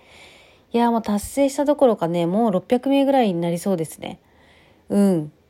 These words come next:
すごい、ほんと。よくやった、私って思うし、よくやった、アカデミーのみんな。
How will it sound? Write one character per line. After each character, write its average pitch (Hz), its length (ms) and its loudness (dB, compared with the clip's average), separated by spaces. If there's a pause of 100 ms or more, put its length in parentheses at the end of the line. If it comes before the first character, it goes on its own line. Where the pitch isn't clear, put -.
(140)
す 214 320 -2
ご 254 180 4
い、 - 220 0
ほ 208 180 0
ん 196 140 2
と。 190 400 0 (840)
よ 262 200 6
く 220 260 0
や 175 140 2
っ 175 80 -4 (220)
た、 226 180 4
私 196 400 0
っ - 60 -20
て 190 100 -2
思 180 160 0
う 196 80 0
し、 170 340 -4
よ 240 140 2
く 254 100 -4
や 196 140 0
っ 185 80 -8 (100)
た、 214 300 0 (480)
ア 196 100 -4
カ 214 120 0
デ 208 100 4
ミ 175 160 0
ー - 20 0
の 160 80 -2
み 175 140 -2
ん 180 80 -2
な。 180 200 -2